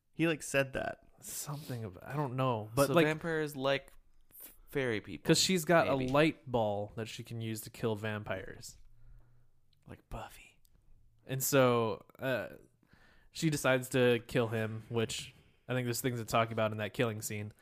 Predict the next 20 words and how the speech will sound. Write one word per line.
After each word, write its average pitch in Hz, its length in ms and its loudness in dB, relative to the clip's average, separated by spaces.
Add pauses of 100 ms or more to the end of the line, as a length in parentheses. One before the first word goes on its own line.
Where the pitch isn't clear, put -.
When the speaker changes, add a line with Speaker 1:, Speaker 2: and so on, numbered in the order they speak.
(240)
Speaker 2:
But, - 160 -2
the, 180 800 4
<laughs> - 0 -
Speaker 3:
<laughs> - 20 -4
Speaker 2:
but 143 100 4
just 143 240 4
to 147 140 4
skip 135 300 4
to 160 100 4
the 123 220 2
end, 123 200 2
they 117 200 2
just, 113 320 -6 (600)
they, 113 640 -2
they, 104 220 -8 (320)
sure, 117 220 -6
she 151 240 -2
kills 160 340 6
Bill, 135 580 4 (800)
<laughs> - 20 -6